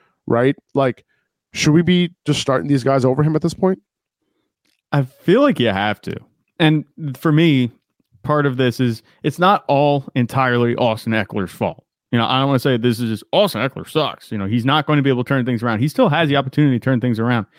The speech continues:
Speaker 2: But the Chargers offense hasn't been <laughs> playing very well. They haven't been producing like they should over these past few weeks. And this, he's just kinda suffering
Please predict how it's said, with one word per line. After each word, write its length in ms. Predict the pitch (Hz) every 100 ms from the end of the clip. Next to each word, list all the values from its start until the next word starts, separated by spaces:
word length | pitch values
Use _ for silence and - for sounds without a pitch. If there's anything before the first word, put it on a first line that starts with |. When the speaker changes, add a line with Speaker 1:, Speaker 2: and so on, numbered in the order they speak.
| _ _ _ _ _ -
Speaker 2:
But 200 | 170 151
the 140 | 135 - _
Chargers 380 | - 226 233 147
offense 480 | 143 165 131 117 131
hasn't 320 | 135 135 131
been 180 | 135 110
<laughs> 80 | _
playing 320 | - 143 170
very 240 | 160 180 185
well. 240 | 190 226
They 160 | 170 135
haven't 200 | 151 147
been 140 | 143
producing 460 | 127 127 151 185 165
like 180 | 143 139
they 160 | 135
should 280 | 120 139 160
over 180 | 175 143
these 180 | 139 -
past 260 | 147 139
few 120 | 131
weeks. 260 | 127 143 156
And 200 | 147 135
this, 180 | 131 -
he's 400 | 131 147 175 170
just 260 | - 165 -
kinda 260 | 165 156
suffering 640 | 143 160 160 147 131 123